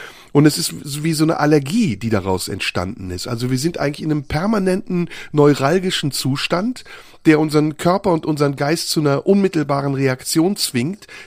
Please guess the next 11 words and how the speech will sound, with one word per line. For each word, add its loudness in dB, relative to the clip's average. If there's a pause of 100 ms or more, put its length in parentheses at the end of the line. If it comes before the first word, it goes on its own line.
die -2
wir 6
nicht 0
verhindern 0
können. -4 (360)
Aber 4 (260)
wir 2
werden 4
nicht -2
mehr 2
gesund. 0